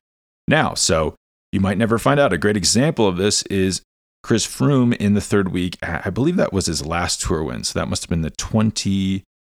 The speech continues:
seventeen Tour de France, where they didn't attack him up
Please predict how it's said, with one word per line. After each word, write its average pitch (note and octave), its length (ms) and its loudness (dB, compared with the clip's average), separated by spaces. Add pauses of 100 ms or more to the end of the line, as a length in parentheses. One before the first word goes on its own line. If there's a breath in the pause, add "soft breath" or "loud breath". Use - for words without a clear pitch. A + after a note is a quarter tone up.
(560)
seventeen G2 920 2
Tour G2+ 220 2
de F2+ 60 0
France, D#2+ 520 -4
where F#2+ 180 0
they F#2+ 140 2
didn't A#2 420 0
attack - 460 -2
him D#2 380 -2
up F2+ 180 -4